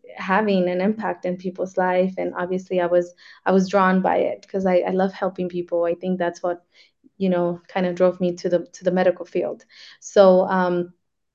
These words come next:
I, I've been with the, with the company for about eight months. Drug Health Science is headquartered in Miami. And, uh, we have three business sites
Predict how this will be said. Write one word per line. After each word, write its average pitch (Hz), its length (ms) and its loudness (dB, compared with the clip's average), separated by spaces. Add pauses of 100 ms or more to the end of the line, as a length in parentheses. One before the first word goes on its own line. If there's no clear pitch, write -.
(180)
I, 196 540 4
I've 185 160 2
been 208 200 2
with 220 200 2
the, 208 220 4
with 196 100 0
the 196 80 0
company 214 500 0
for 226 180 -2
about 185 260 2
eight 208 140 -2
months. 214 420 -2
Drug 185 280 -4
Health 190 220 -4
Science 190 480 -2
is 180 160 -4
headquartered 190 640 -2
in 190 180 -4
Miami. 208 560 -2 (580)
And, 185 600 -2
uh, 185 280 -2
we 202 120 0
have 190 260 -4
three 226 180 0
business 214 560 -4
sites 220 480 -2